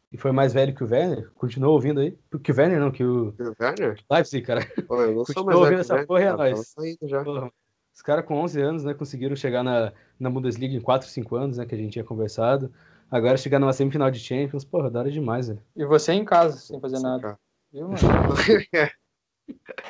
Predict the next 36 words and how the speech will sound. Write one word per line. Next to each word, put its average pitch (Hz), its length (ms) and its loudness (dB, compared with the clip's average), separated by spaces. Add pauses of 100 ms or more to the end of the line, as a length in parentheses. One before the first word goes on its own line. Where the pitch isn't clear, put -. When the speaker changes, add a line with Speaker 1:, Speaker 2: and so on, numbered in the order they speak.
(400)
Speaker 3:
Cara, 170 260 8
onze 165 200 2
anos 175 260 -2
Speaker 1:
É. 175 40 2
Speaker 3:
atrás 165 320 0
o 175 40 -8
Neymar 170 300 0
tava 175 160 -4
estreando 175 400 -8
pelo 190 160 -4
Santos, 147 540 -12
velho. - 160 -20 (1160)
Speaker 1:
Nossa, 101 320 -16
Speaker 3:
Viu, 175 200 -6
velho? 120 220 -4
Speaker 1:
caralho. 113 200 -8
Speaker 3:
Onze 185 180 -2
anos 170 300 -4
aí. 123 220 -2
O 147 40 -4
Neymar, 180 380 4
ele 196 320 -2
passou 185 320 0
o 202 40 -6
P 214 80 -4
S 202 140 -12
G 160 140 -6
e 240 60 -4
o 262 60 -8
Leipzig, 165 380 -4
né? 113 80 -18 (520)
Ele 135 260 -14
já 156 100 2
dançou 175 600 -2
os - 80 -12
caras. 113 320 -8